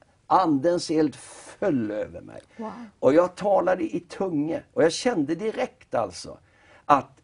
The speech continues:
Speaker 1: ja, jag skulle kunna profetera fjorton år gammal.
Speaker 2: <laughs>
Speaker 1: Men det gjorde jag inte då. Men jag fick
Speaker 2: Nej.
Speaker 1: ett kraftigt tungotal.
Speaker 2: Ah, ja, ja.
Speaker 1: Och, och när jag började åttonde klassen sen,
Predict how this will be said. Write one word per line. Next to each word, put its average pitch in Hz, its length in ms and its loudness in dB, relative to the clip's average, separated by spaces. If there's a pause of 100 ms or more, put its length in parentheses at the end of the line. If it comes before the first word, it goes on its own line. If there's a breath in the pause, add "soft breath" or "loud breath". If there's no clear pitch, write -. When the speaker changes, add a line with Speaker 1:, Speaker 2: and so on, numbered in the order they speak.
Speaker 1:
ja, 107 260 -4
jag 113 420 2
skulle 143 340 -2
kunna 135 240 0
profetera 123 800 -6
fjorton 143 520 0
år 104 140 -4
gammal. - 520 -4 (160)
Speaker 2:
<laughs> 226 240 -6
Speaker 1:
Men - 180 -2
det 143 60 8
gjorde 160 220 6
jag 151 80 4
inte 139 180 -4
då. 110 180 -4
Men 117 140 -2
jag 139 120 0
fick 185 200 -2
Speaker 2:
Nej. 139 40 -4
Speaker 1:
ett 135 140 -6
kraftigt 160 640 -2
tungotal. 196 600 -2
Speaker 2:
Ah, 180 100 -12 (120)
ja, 190 60 -16
ja. 185 40 -14 (440 loud breath)
Speaker 1:
Och, - 280 4
och 139 100 4
när 147 80 4
jag 160 140 2
började 165 680 2
åttonde 143 500 0
klassen 123 540 -2
sen, 98 360 -6